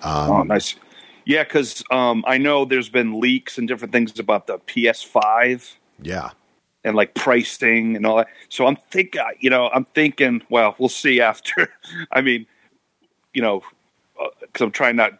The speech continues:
Speaker 2: trying not to spend too much
Speaker 1: Yeah.
Speaker 2: during these times, but that's definitely something in the future I kinda would like to get back.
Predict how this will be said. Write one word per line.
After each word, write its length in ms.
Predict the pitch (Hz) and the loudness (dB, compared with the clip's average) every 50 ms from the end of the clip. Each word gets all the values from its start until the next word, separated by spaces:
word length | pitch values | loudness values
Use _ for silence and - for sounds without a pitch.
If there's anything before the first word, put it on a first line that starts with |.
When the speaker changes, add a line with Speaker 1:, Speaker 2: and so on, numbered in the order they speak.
| - - - | -20 -20 -8
Speaker 2:
trying 200 | - 139 117 107 | -2 -2 0 0
not 120 | 101 - | -2 -6
to 60 | - - | -8 -12
spend 400 | - - - 131 120 113 104 - | -14 -6 -2 -2 -2 -2 -2 -6
too 140 | - 104 98 | -4 -4 -4
much 200 | 95 92 101 - | -4 -4 -6 -6
Speaker 1:
Yeah. 200 | 62 64 - - | -4 -4 -4 -4
Speaker 2:
during 240 | - 95 92 95 95 | -4 -4 -4 -4 -4
these 200 | 92 95 92 - | -6 -6 -6 -4
times, 440 | - 104 95 95 92 90 95 92 - | -2 0 2 2 2 0 0 -6 -6
but 300 | - 101 95 92 - _ _ - - - - - | -2 0 0 0 0 _ _ -20 -20 -20 -14 -2
that's 220 | - 107 104 - - | 0 0 0 0 0
definitely 360 | 120 107 - - 110 101 98 - | 0 0 2 2 2 2 2 2
something 360 | - - 117 101 - 107 101 | 0 0 -2 0 0 0 -2
in 100 | 95 95 | -2 -2
the 60 | 92 87 | -6 -8
future 460 | - - 113 107 - - - 95 95 | -4 0 0 0 0 0 -2 0 0
I 100 | 98 98 | 0 -2
kinda 260 | - - - 113 110 104 | -2 -2 0 2 2 2
would 120 | 101 98 98 | 0 0 0
like 160 | 101 98 - | -2 -4 -4
to 80 | - 98 | -8 -10
get 240 | 90 107 101 _ _ - | -6 -6 -6 _ _ 0
back. 400 | 104 104 104 104 - - - | 0 2 2 0 -2 -4 -10